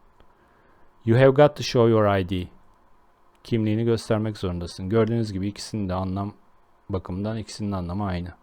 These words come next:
"She has got to wait outside." O dışarıda beklemeli.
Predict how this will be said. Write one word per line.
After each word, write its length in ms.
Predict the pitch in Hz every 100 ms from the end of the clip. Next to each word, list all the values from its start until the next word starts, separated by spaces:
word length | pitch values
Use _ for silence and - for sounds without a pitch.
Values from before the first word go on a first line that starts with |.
| _ _ _ _ _ _ _ _ _ - - _ _
"She 240 | - - 131
has 140 | 127
got 220 | 147 139
to 80 | 127
wait 260 | 123 123 127
outside." 560 | 110 - - 82 82 - - - _ _ _ _ - -
O 160 | 123 120
dışarıda 400 | 120 120 113 107
beklemeli. 520 | 98 - 90 85